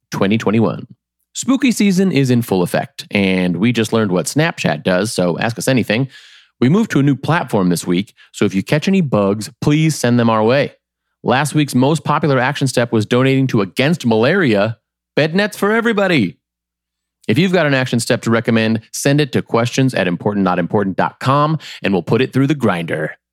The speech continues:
This week, climate finance exposed, Moderna's covid profits are a lot, beef's emissions problem examined, startups for aging,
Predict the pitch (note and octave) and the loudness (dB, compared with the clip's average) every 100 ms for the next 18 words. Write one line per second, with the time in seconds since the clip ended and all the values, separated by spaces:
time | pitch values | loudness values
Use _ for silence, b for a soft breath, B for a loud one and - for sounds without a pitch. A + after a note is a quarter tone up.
0 | _ _ _ _ _ _ _ _ _ C#3 | _ _ _ _ _ _ _ _ _ 0
1 | D3 F#3 F#3 - - C#3+ D#3+ B2+ D3 E3 | 2 2 0 -6 -2 0 2 2 0 2
2 | A2+ A2 - G2+ - G#2+ C3+ G#2 A#2 - | 2 0 -4 -6 -2 0 2 2 -2 -8
3 | _ _ _ - G#2 B2 C#3 B2 - C#3 | _ _ _ -2 0 2 2 0 0 0
4 | D3+ B2 A#2+ G#2 A2 - - G2 F#2+ F2+ | 0 -2 -2 -2 -4 -4 -2 0 0 -2
5 | b b - F#3+ G2+ F2+ - _ _ _ | b b -2 0 2 0 -4 _ _ _
6 | _ - F#2 - C3+ D#3 - A2 A#2+ D#3 | _ -18 -6 0 0 0 0 2 2 2
7 | B2 - G2+ F#2 F#2+ A2 C3 - _ G2 | 0 0 0 0 2 0 0 -6 _ -2
8 | E2+ E2 G2 A#2 F#2+ G#2+ _ _ _ _ | -2 0 0 2 0 -4 _ _ _ _
9 | - - B2+ C3+ - - B2+ C#3 F#3+ G#3+ | -8 -2 0 0 -2 -2 2 2 0 -2